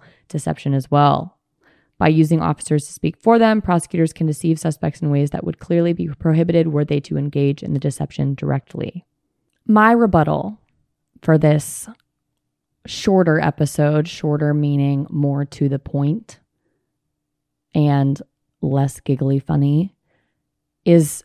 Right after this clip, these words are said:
unfortunately not one that wraps all of this up with a bow. There is no resolution. There is no "Hey, don't worry because this, that, and the other thing happened recently and now it's great and amazing." Um,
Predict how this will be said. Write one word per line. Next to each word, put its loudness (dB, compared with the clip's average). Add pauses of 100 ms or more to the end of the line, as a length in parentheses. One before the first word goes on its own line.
(120)
unfortunately 0
not 2
one 2
that -2
wraps -2
all 0
of -4
this -4
up -2 (260)
with -4
a 0
bow. -8 (320)
There -2
is -2
no 2
resolution. -2 (520)
There 0
is -4
no 0 (420)
"Hey, 2
don't 0
worry 0
because -2
this, -2
that, 0
and -2
the -2
other -4
thing -4
happened -4
recently -2
and -2
now -4
it's -8
great -6
and -4
amazing." -2 (540)
Um, 0